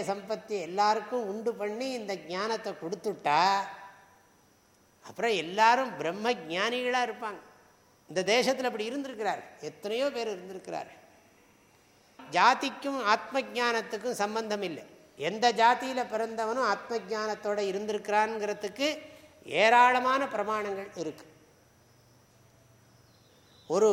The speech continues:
வியாதன் ஒரு பிராமணனுக்கு மகாபாரதத்துல ஆத்ம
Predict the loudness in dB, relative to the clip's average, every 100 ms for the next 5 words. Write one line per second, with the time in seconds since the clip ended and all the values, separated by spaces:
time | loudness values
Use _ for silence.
0 | 4 4 8 8 8 4 2 -4 -12 -18
1 | -20 -4 -2 2 4 6 6 4 4 0
2 | 0 0 0 -4 -10 -2 2 2 4 6
3 | 6 4 0 -2 2 2 4 4 2 0
4 | -6